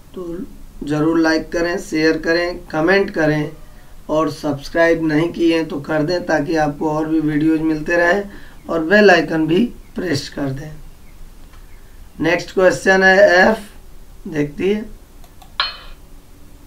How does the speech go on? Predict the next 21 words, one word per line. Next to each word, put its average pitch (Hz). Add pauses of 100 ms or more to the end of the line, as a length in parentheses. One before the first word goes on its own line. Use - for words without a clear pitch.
(1300)
"In 254
an 247
office, 190
twenty 220
employees 190
get 185
a 185 (200)
salary 170
of 170 (720)
one 190 (100)
thousand 160
two 165
hundred 156 (100)
fifty 147 (180)
each।" 147 (800)
ये 190
बहुत 180
ही 202
important 160
question 139
है। 123